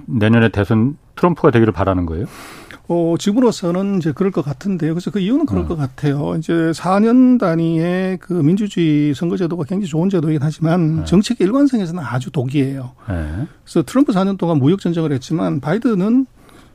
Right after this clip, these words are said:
Speaker 2: 무역이라는
Speaker 1: 네.
Speaker 2: 말 입에도 안 올렸어요.
Speaker 1: 그렇죠.
Speaker 2: 기술
Speaker 1: 네.
Speaker 2: 전쟁만 했단
Speaker 1: 그렇죠.
Speaker 2: 말이에요.
Speaker 1: 네.
Speaker 2: 그러면 만약에 내년에 바이든이 아니라 트럼프가 되면 어떻게 되냐?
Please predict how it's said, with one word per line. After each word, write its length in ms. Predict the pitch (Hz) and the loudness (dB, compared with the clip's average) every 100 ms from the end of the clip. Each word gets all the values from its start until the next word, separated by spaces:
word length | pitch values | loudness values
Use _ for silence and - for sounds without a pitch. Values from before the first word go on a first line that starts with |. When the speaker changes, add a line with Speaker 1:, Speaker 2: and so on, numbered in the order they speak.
| _ | _
Speaker 2:
무역이라는 460 | 143 160 240 240 170 | 0 2 2 2 0
Speaker 1:
네. 60 | 143 | 0
Speaker 2:
말 60 | 170 | -2
입에도 260 | 254 175 | -2 -2
안 120 | 147 | -2
올렸어요. 560 | 127 139 135 - - 185 - - | -2 -2 -6 -8 -10 -10 -14 -20
Speaker 1:
그렇죠. 220 | - 101 | -14 -4
Speaker 2:
기술 200 | 185 254 | 2 4
Speaker 1:
네. 60 | 262 | 4
Speaker 2:
전쟁만 360 | 196 156 170 | 4 2 2
했단 220 | 127 - 135 | 0 0 -2
Speaker 1:
그렇죠. 180 | 135 151 | -2 -2
Speaker 2:
말이에요. 120 | 220 | -4
Speaker 1:
네. 60 | 269 - | -6 -6
Speaker 2:
그러면 260 | 147 226 202 | -2 0 0
만약에 360 | 113 123 254 285 | -4 -4 -2 -2
내년에 920 | 165 143 170 170 196 220 233 226 233 | -2 -4 -4 -4 -4 -4 -6 -6 -8
바이든이 500 | 202 143 233 254 208 | -4 -4 0 0 0
아니라 240 | 185 170 196 | -2 -2 -4
트럼프가 380 | - 240 - 180 | -2 -2 0 0
되면 160 | 165 | 2
어떻게 160 | 131 139 | 2 0
되냐? 460 | 147 131 170 131 | 0 2 2 0